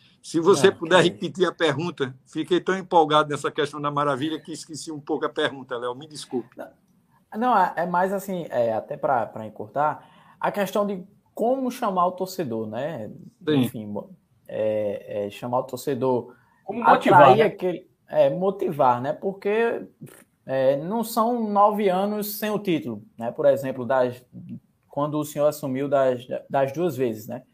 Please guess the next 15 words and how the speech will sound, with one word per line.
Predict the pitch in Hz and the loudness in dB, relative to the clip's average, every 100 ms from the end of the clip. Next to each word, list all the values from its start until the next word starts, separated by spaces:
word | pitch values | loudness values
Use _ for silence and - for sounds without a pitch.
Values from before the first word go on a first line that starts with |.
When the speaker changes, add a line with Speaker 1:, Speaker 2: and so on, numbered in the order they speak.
| _ _ _ | _ _ _
Speaker 2:
Mas | - 170 170 | -2 0 2
é | |
um | 180 | 2
Botafogo | 175 175 165 - 160 143 | 4 4 2 0 -2 -2
que | - 156 143 | -6 -4 -2
vai | 127 131 | 2 0
pra | - 139 | 2 -4
um | 135 | 0
décimo | 139 135 143 127 | 2 0 -2 -4
ano | 120 120 | -4 -4
na | 117 | -6
Série | 117 127 190 | -4 -2 -4
C | - 131 147 | -4 -4 -2
e, | 151 | -4
claro, | - - 120 113 | -6 0 2 2